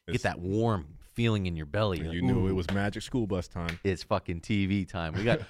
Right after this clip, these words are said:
Speaker 2: <laughs>
Speaker 1: we got four of those holding up big T Vs. Well, two sort of big ones, a shitty one, and a s-, really small one. But we're gonna upgrade the T Vs next.
Speaker 2: Mm-hmm.
Speaker 1: All thanks to you guys and your support.
Speaker 2: Thank you, thank you.
Speaker 1: Making the dream come true. The dream set up for big T Vs, game, game, chat,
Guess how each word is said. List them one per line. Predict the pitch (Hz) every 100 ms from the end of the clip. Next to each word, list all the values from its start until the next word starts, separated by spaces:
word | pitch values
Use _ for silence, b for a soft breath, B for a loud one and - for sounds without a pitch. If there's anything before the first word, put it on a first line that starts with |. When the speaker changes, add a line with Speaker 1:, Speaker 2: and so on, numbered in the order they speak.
| -
Speaker 2:
<laughs> | _ -
Speaker 1:
we |
got | 143 - - -
four | 156 165
of | 113
those | 104 95 69 - -
holding | 107 101 95
up | -
big | - 110 90
T | 104
Vs. | 80 73 67 87
Well, | 85 82 - _ _ _ _ _ -
two | - 147 131 98
sort | - - 123
of | 98
big | 101 92
ones, | 95 98 85
a |
shitty | - 120 107
one, | 92 95 90
and | 78
a |
s-, | 71 - -
really | 98 98 87
small | - 87
one. | 80 76
But | 76
we're | 82
gonna | 90 90
upgrade | 87 95 76
the |
T | - 95
Vs | 101 117 98
next. | 90 87 - - - -
Speaker 2:
Mm-hmm. | 85 87
Speaker 1:
All | 82
thanks | 82 78 -
to |
you | 85
guys | 85
and | 76
your | 71
support. | - 78 87 87 - -
Speaker 2:
Thank | 73
you, | 82
thank | 76
you. | -
Speaker 1:
Making | 78
the | 73
dream | 87 82
come | 80 80
true. | - 92
The | 85
dream | - 90 82
set | - - 92
up | 95 -
for | - 95 92
big | - 90
T | - 95
Vs, | 82 87 92 92
game, | - 98 90 73
game, | 71 90 90 78
chat, | - 95 87 71